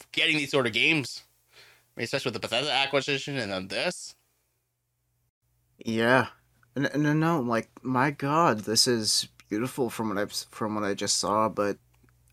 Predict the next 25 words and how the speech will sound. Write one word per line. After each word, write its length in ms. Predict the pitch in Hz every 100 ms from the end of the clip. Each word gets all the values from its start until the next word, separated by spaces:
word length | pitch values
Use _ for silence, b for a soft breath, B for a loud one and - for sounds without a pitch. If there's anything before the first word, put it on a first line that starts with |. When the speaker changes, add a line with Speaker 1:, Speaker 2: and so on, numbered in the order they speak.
| _ -
Speaker 2:
like, 320 | 92 82 - - _ _ _ _ _ _ _ _ _ _ _
f-, 220 | - - -
for 200 | - 156
being 260 | 151 208 165
an 80 | 107
indie 340 | 139 185 202
studio, 760 | - 131 117 107 95 80 71 - _ _ _ -
like 400 | 101 92 - - _ -
Speaker 1:
Well, 240 | 156 143
it 40 |
was 100 | 151
originally, 300 | 147 156 151
like, 80 | 143
a 40 | 120
s-, 140 | - -
like, 100 | 127
a 20 |
Speaker 2:
Uh, 20 |
Speaker 1:
medium-sized 800 | 120 135 135 123 113 123 110 110
team, 380 | - 147 120 107
but 240 | 101 95 -
Speaker 2:
what 100 | 135
Speaker 1:
still. 220 | 135 95 -
Speaker 2:
Yeah, 220 | 139 113
what, 220 | 101 113